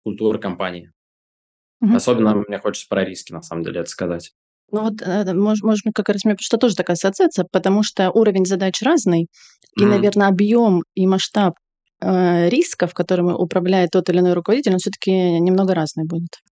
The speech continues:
Speaker 1: Мгм.
Speaker 2: И-, или нет?
Speaker 1: А, он будет разный, но проблема, мне кажется, даже не в этом. Проблема в том, что когда эти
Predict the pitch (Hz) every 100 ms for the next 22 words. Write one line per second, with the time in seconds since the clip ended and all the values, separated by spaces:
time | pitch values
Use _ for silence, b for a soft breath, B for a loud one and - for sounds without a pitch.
0 | - 104 113 107 104 - _ _ - 127
1 | 101 - 170 104 104 110 - 123 120 -
2 | _ _ _ 123 117 120 131 156 170 135
3 | 104 104 101 101 101 101 104 101 117 113
4 | 107 110 - 104 107 104 104 101 104 113
5 | 110 - 92 92 _ _ _ - 101 95
6 | 107 117 113 110 107 107 101 - 110 107
7 | 104 104 107 104 107 101